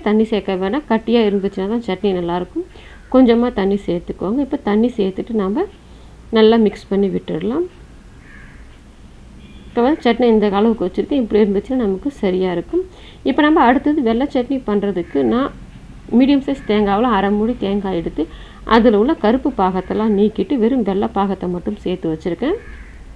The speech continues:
அது கூடவே ஒரு ஏழு, எட்டு முந்திரி. இந்த முந்திரி optional தான். இதுக்கு பதில் நீங்க ஒரு டேபிள் ஸ்பூன் அளவுக்கு பொட்டுக்கடலை கூட சேர்த்துட்டு அரைச்சிக்கலாம். ஒரே ஒரு சின்ன வெங்காயம். இந்த சட்னி பார்த்தீங்கன்னா காரம் அவ்வளவா இருக்கக்கூடாது, அதனால ஒரே ஒரு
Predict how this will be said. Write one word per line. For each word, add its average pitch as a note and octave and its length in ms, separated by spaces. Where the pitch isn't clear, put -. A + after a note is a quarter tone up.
அது A#3+ 100
கூடவே B3+ 340
ஒரு B3+ 100
ஏழு, A3 160
எட்டு A3+ 140
முந்திரி. A3+ 320
இந்த B3+ 120
முந்திரி A#3+ 280
optional G#3 440
தான். C4 140
இதுக்கு A#3+ 220
பதில் A#3 240
நீங்க A3+ 160
ஒரு G#3 120
டேபிள் G#3+ 340
ஸ்பூன் F#3+ 320
அளவுக்கு F3+ 400
பொட்டுக்கடலை A#3+ 560
கூட G#3 100
சேர்த்துட்டு G3 440
அரைச்சிக்கலாம். G3+ 540
ஒரே G#3 160
ஒரு A#3 120
சின்ன G3+ 260
வெங்காயம். F#3 440
இந்த A#3 120
சட்னி A#3 220
பார்த்தீங்கன்னா C#4 440
காரம் A3+ 360
அவ்வளவா F#3+ 260
இருக்கக்கூடாது, G3+ 640
அதனால F#3 280
ஒரே F#3+ 160
ஒரு G3+ 120